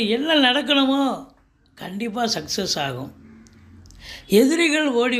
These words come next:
ஒளிவார்கள். கடன் சுமை இருந்தால் படிப்படியாக குறையும். இந்த சனி பகவான் ஆறுல இருக்கிறது யோகங்க. அப்போ இந்த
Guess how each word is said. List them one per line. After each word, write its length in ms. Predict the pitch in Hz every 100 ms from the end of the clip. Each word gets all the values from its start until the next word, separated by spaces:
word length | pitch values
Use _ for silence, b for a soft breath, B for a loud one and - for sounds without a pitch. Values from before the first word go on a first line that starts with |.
| 214
ஒளிவார்கள். 600 | 202 220 214 196 185 202 190
கடன் 340 | 214 294 285
சுமை 220 | 277 269 262 233
இருந்தால் 440 | 220 214 233 233
படிப்படியாக 760 | 190 214 220 190 180 175 165 180 -
குறையும். 380 | 135 123 117 - _ _ _ _ B B B B B B
இந்த 140 | 226 220 208
சனி 240 | 214 285 349
பகவான் 460 | 359 302 277 294 294 226 226
ஆறுல 280 | 285 320 311 277
இருக்கிறது 500 | 240 - 247 226 247 269 214 160 156 165 170 170 156 151 175
யோகங்க. 500 | 226 294 285 254 160 - - - - - - - - - - B B B B -
அப்போ 140 | 202 285
இந்த 120 | 262